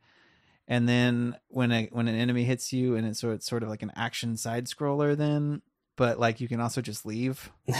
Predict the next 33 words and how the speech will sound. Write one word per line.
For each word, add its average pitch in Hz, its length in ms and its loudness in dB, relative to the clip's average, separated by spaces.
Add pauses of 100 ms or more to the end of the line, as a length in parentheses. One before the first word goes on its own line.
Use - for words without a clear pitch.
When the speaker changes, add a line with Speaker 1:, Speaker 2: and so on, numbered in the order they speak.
(400)
Speaker 2:
Yeah, 127 280 8
just 117 240 4
run 107 100 6
away. 107 340 8 (200)
<laughs> - 1000 -2
Speaker 1:
Which 156 240 2
is 226 280 -2 (280)
fine. 131 400 4
I 156 260 4
don't 165 120 6
know, 131 340 4 (100)
but, 131 300 4
like, 120 320 0 (320)
yeah, 147 180 4
and 139 80 4
like 196 200 2
you 208 80 4
kinda 202 260 4
said, 185 360 6
like, 120 180 4 (260)
the 127 80 -2
timing 185 480 4
of, 147 240 0
of 117 200 0
your, 107 360 0
like, 98 280 -6 (340)
attacks 143 560 0
can 143 180 0
be 143 160 2
a 143 60 4
little 143 180 4
bit 139 180 2
weird. 139 520 2